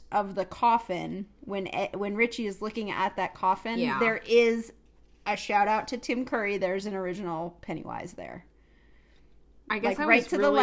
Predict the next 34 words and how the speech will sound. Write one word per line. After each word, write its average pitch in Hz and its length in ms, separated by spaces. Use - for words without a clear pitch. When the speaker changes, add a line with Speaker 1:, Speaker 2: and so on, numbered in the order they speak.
Speaker 1:
left 220 120
in 226 120
the, 202 120
in 214 220
the 202 80
yellow 220 340
and 262 140
blue 233 680
outfit. 185 540
That 190 220
is, 208 160
that's 190 240
Pennywise. 320 680
He's 214 200
right 254 180
there. 208 320
Speaker 2:
See, 233 240
I 214 60
didn't 233 260
notice 175 240
that. 170 320
I'm 180 140
glad 180 140
Speaker 1:
Yeah. 156 60
Speaker 2:
that 214 120
you 196 180
did, 170 340
because 180 320
Speaker 1:
Yeah. 180 80
Speaker 2:
I 196 140
was 208 160
literally 190 480
focusing 185 880
on 170 680